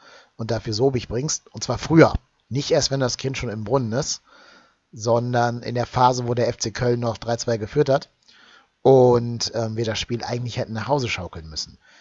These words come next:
Ich glaube, dass da so ein Haudegen wie Sobich besser gewesen wäre für den teilweise überfordert wirkenden jungen Meret, der leider immer noch sehr, sehr fehleranfällig ist. Also die Außeneinwirkung durch den Trainer gefällt mir semi.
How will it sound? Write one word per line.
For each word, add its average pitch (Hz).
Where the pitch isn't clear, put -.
Ich -
glaube, 127
dass 143
da 131
so 127
ein 113
Haudegen 123
wie 104
Sobich 110
besser 123
gewesen 87
wäre 104
für -
den 90
teilweise 151
überfordert 131
wirkenden 110
jungen 98
Meret, 90
der 98
leider 117
immer 113
noch 110
sehr, 107
sehr 101
fehleranfällig 87
ist. -
Also 113
die 98
Außeneinwirkung 147
durch 120
den 107
Trainer 143
gefällt 123
mir 101
semi. 190